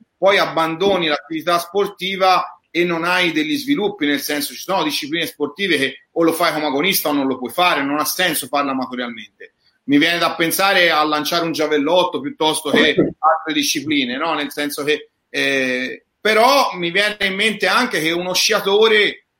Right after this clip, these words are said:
Speaker 1: continua a sciare anche a settanta, ottanta anni per il piacere di stare in montagna e di praticare lo sci, così come un nuotatore, cioè non necessariamente devo fare una vasca in venti secondi, magari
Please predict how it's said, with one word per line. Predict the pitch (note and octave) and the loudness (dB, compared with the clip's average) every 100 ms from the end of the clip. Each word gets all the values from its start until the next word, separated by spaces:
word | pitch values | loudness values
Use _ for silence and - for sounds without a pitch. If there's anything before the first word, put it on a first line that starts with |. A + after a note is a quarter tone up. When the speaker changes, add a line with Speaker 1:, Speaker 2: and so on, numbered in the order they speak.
| _ | _
Speaker 1:
continua | - F3+ F3 G#3+ G3 | -6 -4 -4 -4 -4
a | |
sciare | E3 - F#3+ F#3+ E3+ | -2 0 2 2 2
anche | E3+ F3 E3+ | -2 -2 -6
a | |
settanta, | D#3 D#3 - G3 F#3+ | -6 -8 -4 -4 -2
ottanta | F3 E3 G#3 G#3 F#3 | -4 -4 -4 0 0
anni | G#3 E3+ | 0 -2
per | D3+ | -4
il | C#3+ | -6
piacere | - E3+ - F#3+ G3 | -4 -4 -2 -2 -2
di | E3+ | -4
stare | C3 - F3+ D#3 | -4 0 0 0
in | |
montagna | D#3+ G3+ D#3 C#3+ E3 F#3 F#3+ E3 - _ | -4 -6 -4 -2 -2 -2 -2 -2 -4 _
e | - C#3+ | -6 -2
di | C#3+ | -2
praticare | - C3+ C#3 D#3+ F#3 F#3+ | -2 -8 -4 0 2 2
lo | D3+ | 0
sci, | - - G#3+ C#3+ - _ | 0 0 2 0 -6 _
così | - D3+ F3+ F3+ | -6 -4 -4 -4
come | F3 G#3+ G#3+ G#3 F#3 - | -2 0 2 2 2 -2
un | E3 | -6
nuotatore, | E3+ F3 F3 F3 A3 G3+ D3+ | -4 -2 -2 0 2 2 0
cioè | - | -2
non | D#3+ F3 | -6 -6
necessariamente | F3+ F3 E3+ F3+ F3+ A3+ G#3 | -4 -4 -2 0 0 -2 -2
devo | E3 D#3 | -2 -2
fare | D#3+ D#3+ | 0 0
una | D#3+ D3+ | 0 0
vasca | D#3+ D#3+ - D3+ C#3+ - - - | 2 2 0 0 0 0 -10 -6
in | D3 | -2
venti | D3 E3+ E3+ | 2 2 0
secondi, | F3 A3 D#3 G3+ G#3+ F#3 | -4 -2 0 0 0 -2
magari | C#3+ D#3 F#3+ G3+ D3 | -2 0 0 0 -4